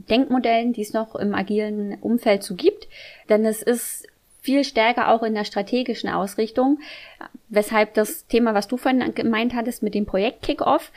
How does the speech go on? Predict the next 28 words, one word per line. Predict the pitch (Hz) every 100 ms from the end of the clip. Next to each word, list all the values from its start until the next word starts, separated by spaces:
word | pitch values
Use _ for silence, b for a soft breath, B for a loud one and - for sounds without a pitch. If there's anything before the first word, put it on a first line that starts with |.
| B B
wo | 220
ja | 208
der | 202 196
Scope | - 214 269 -
in | 220
der | 202
Regel | 214 233 233
schon | 202
sehr | 196 208 220
klar, | 226 214 202 208 208
äh, | 196 190
fest | - 254 -
ist | - 269
und | 214
ich | 196 -
sehr | 208
viel | 226 226 214
über | 196
die | 185
Rahmenparameter | 185 190 240 254 202 196 208 208
im | 202
Vorfeld | 208 220 214 190
schon | 190 185
weiß | 226 262
und | - 196
die | 247 294
eigentlich | 247 254 269 262
durchgehe, | 262 277 302 277 302